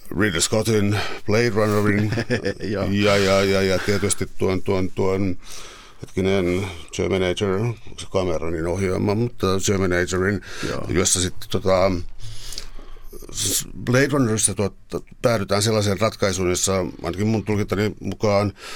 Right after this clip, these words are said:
Speaker 1: äh, koneella on ikään kuin vähintään vertauskuvallisesti sielu ja, ja, ja, ja Terminaattorissa taas mennään sellaiseen, jossa kone äly vääjäämättä kääntyy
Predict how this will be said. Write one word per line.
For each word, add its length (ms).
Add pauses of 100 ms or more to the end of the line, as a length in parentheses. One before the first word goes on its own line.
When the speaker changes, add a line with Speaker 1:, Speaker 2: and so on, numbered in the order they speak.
(160)
Speaker 1:
äh, 440
koneella 460
on 120
ikään 360
kuin 460
vähintään 420
vertauskuvallisesti 720
sielu 840 (320)
ja, 220
ja, 380
ja, 160
ja 320
Terminaattorissa 840
taas 240
mennään 300
sellaiseen, 440
jossa 400 (320)
kone 460 (1200)
äly 460
vääjäämättä 600
kääntyy 600